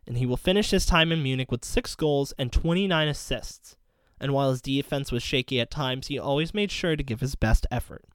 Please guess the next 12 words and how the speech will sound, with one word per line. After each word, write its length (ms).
While 140
Bayern 300
has 180
two 200
very 340
capable 460
fullbacks 560
coming 240
in 160
to 160
replace 480
him, 260